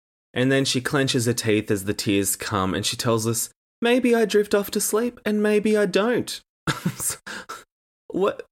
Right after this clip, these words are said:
Why, why is she playing coy with us? "Maybe I sleep, maybe I don't. You can just tell us. We don't care, really, if you go to sleep or not."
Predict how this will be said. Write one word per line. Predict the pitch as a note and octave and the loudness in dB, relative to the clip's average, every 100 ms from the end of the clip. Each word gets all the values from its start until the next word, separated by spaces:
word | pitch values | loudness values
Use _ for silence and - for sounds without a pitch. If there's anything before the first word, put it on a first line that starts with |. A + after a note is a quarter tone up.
| _ _ | _ _
Why, | - D#3+ - | 0 0 2
why | F3+ G3 | 4 2
is | |
she | A3 | 2
playing | - G#3+ F3+ D#3+ | -2 0 2 0
coy | C#3+ D#3+ F#3 | 2 2 4
with | C3+ | 2
us? | F2+ E2 A#2 - - _ _ _ _ - | 0 -2 -6 -10 -12 _ _ _ _ -2
"Maybe | F3 E3+ E3 | 2 4 4
I | E3 | 4
sleep, | D#3+ F3 G#3+ | 2 0 0
maybe | E3+ E3 E3 D#3+ | 0 2 4 4
I | D#3+ | 4
don't. | D#3 D#3+ G#3 | 2 0 0
You | F#3 | -2
can | F#3 F#3+ | 2 2
just | F3+ E4 - | 2 -2 -2
tell | C3 B2+ G#3 | 0 2 2
us. | - - | 0 -2
We | C3+ | -2
don't | D4 F#3+ - | 0 -2 -4
care, | - A2 D#3+ G2+ F2 F#2+ | -2 2 2 2 0 -2
really, | G2+ A#2+ D3+ F#2 F#2+ | 0 2 2 2 2
if | G2+ | 0
you | |
go | F#2+ A#2+ | 2 2
to | G2 | 2
sleep | - A2+ D#3 | 0 -2 -2
or | G2 | -4
not." | F2+ D#2+ A#2+ | -4 -4 -4